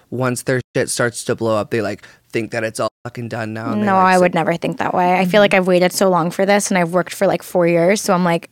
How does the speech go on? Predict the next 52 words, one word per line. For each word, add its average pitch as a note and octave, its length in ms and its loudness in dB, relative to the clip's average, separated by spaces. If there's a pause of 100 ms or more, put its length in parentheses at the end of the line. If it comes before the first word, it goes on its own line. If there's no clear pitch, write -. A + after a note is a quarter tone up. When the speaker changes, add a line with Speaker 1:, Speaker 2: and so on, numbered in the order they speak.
Speaker 3:
Right. F3 120 -2
Speaker 2:
if A3+ 100 0
people A#3 200 4
wanna F#3+ 220 4
work F3 260 0
with F#3+ 200 0
me, E3 120 0
why D#3+ 140 2
wouldn't - 200 0
I - 80 -4
wanna - 180 -4
work - 120 -4
Speaker 1:
Well, F#3+ 120 -2
Speaker 2:
with - 40 -4
them? - 120 -2
Speaker 1:
I - 60 -2
mean, B2+ 240 -6
it's - 200 -18
four, A#3 320 -6
Speaker 3:
No. F3+ 80 -14
Speaker 1:
I, E3+ 200 -8 (360)
it's E3+ 160 -8
been A#3+ 140 0
four G#3+ 220 2
years? E3 280 0
Speaker 2:
Almost A3 320 2
five. F3+ 440 2
It'll A3+ 140 6
be A#3 100 6
five F#3 300 4
March F#3 240 -2
tenth - 320 -6 (140)
that F#3 120 0
I've F3+ 140 2
been F3+ 180 0
trying F#3+ 420 -4
this. - 440 -6
Speaker 3:
Wow. E3 400 -8
Speaker 1:
What, C3+ 180 0
just B2 200 -8
YouTube B2 240 -6
in B2 100 -4
general? A#2+ 240 -6
Speaker 2:
Yeah, C4+ 120 6
Speaker 1:
And, A#3 60 4
Speaker 2:
YouTube. A#3+ 200 2
Speaker 1:
and, A#2+ 140 0
Speaker 2:
I A3 40 4
post A3+ 220 2
Speaker 1:
okay. A#3 80 4
Speaker 2:
every G#3 120 4
Monday. F#3+ 340 0